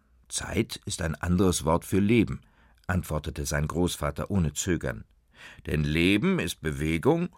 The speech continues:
und Bewegung erfordert Zeit.“ Robert dachte nach. „Und wie wird Zeit gemacht?“ „Zeit wird überhaupt nicht gemacht. Zeit entsteht, weil Dinge sich verändern,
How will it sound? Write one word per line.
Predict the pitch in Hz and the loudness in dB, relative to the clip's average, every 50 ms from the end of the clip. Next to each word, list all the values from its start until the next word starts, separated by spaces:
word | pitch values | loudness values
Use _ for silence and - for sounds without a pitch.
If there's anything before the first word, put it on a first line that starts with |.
| - - - - _ _ | -20 -20 -20 -20 _ _
und | - 85 80 73 | 0 0 0 0
Bewegung | - 73 65 - 73 82 98 113 110 147 147 143 151 147 151 - _ _ _ _ | -2 -4 -4 -2 0 2 2 2 4 4 4 4 2 -2 -4 -6 _ _ _ _
erfordert | - 95 92 - - 80 80 90 98 98 - - - | 0 0 0 0 -2 0 2 2 2 2 0 -4 -6
Zeit.“ | - - 71 - - - - - _ _ _ _ _ _ _ _ _ _ _ _ _ _ _ _ _ _ _ _ - | -2 -2 0 -2 -2 -6 -14 -18 _ _ _ _ _ _ _ _ _ _ _ _ _ _ _ _ _ _ _ _ -16
Robert | - - 80 - - - - - | -12 -10 -8 -8 -8 -10 -10 -8
dachte | - 95 - - - 95 | -8 -8 -6 -4 -2 0
nach. | 101 92 - - - - - _ _ _ _ _ _ _ _ _ _ _ _ _ _ _ _ _ | 0 0 -2 -4 -8 -12 -14 _ _ _ _ _ _ _ _ _ _ _ _ _ _ _ _ _
„Und | - 123 123 127 127 120 113 - - - - | 2 4 4 4 4 2 2 -2 -6 -8 -6
wie | 120 123 127 127 123 117 | -2 0 0 0 0 2
wird | 127 139 135 131 - | 0 0 0 0 -2
Zeit | - - 104 120 143 143 - | -2 0 0 -2 -2 -4 -4
gemacht?“ | - 107 95 92 104 165 - - - - - - _ _ _ _ _ _ _ _ _ _ _ _ _ _ _ _ _ _ - - _ _ | -2 0 0 0 0 0 -2 -4 -8 -14 -18 -20 _ _ _ _ _ _ _ _ _ _ _ _ _ _ _ _ _ _ -20 -20 _ _
„Zeit | - - 78 78 90 - | -8 -2 0 0 0 2
wird | 87 95 76 | 0 -2 -2
überhaupt | 69 85 82 76 71 85 131 - - - | 0 0 0 2 2 2 0 0 0 -2
nicht | 107 85 - | -2 -2 -2
gemacht. | - 69 65 58 55 - - - - - - - - - | -4 -6 -4 -6 -6 -8 -12 -18 -20 -20 -20 -20 -20 -12
Zeit | - - 110 113 170 - - | -2 2 4 4 4 2 0
entsteht, | 69 92 82 - - - 95 113 165 180 - - - - | -2 -2 -2 -4 -2 0 2 2 2 2 0 -2 -4 0
weil | 82 90 90 90 | 2 2 2 2
Dinge | 80 - 98 127 165 165 156 | 0 0 -2 0 0 0 0
sich | 107 127 135 - - | -2 -2 -4 0 2
verändern, | 135 117 - - 101 92 78 67 - 69 - - | 2 2 2 2 0 0 0 -2 -4 -8 -10 -16